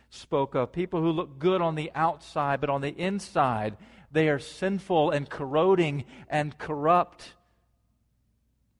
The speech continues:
The nineteenth century English Baptist pastor Andrew Fuller said it this way, "It has long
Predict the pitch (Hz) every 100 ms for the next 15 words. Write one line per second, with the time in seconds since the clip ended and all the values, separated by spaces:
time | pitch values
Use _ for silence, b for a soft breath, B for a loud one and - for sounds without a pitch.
0 | - 120 131 - 139 127 - - 139 -
1 | 147 135 127 127 127 117 - 127 127 127
2 | - - _ b b _ 147 131 - 147
3 | 135 131 123 - 139 127 - - 127 127
4 | 127 - 139 127 123 - B B B B
5 | 139 139 117 113 113 143 156 156 156 170